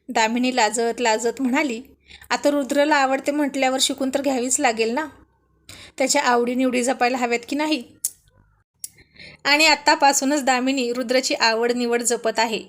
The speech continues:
हे पाहून आई मनातून सुखावली आणि म्हणाली, "पण तुला काय काय येतं ते तरी सांग." दामिनी म्हणाली, "कामापुरतं चपाती भाजी येते आणि मी पुरणपोळीसुद्धा शिकली आहे,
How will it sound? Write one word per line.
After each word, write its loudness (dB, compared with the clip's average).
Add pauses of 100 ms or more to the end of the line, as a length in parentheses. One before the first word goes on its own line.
(120)
हे -4
पाहून -4 (160)
आई 0
मनातून -4 (140)
सुखावली -4 (400)
आणि -4
म्हणाली, -2 (1160)
"पण 4 (320)
तुला 4
काय 2
काय 2
येतं 0 (180)
ते 0
तरी 0
सांग." -2 (480)
दामिनी -2
म्हणाली, -2 (260)
"कामापुरतं -2
चपाती 0
भाजी 0
येते -2 (300)
आणि 2
मी 0
पुरणपोळीसुद्धा 2
शिकली 0
आहे, -2